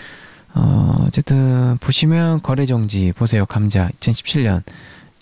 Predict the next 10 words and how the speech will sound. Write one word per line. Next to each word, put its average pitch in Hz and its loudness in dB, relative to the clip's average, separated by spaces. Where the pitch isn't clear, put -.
언제 101 4
일월 135 2
달 90 -2
했잖아요. 110 0
요, 135 0
인수가 170 0
요때 143 -4
정도 160 -2
했거든요. 143 -2
이, - 0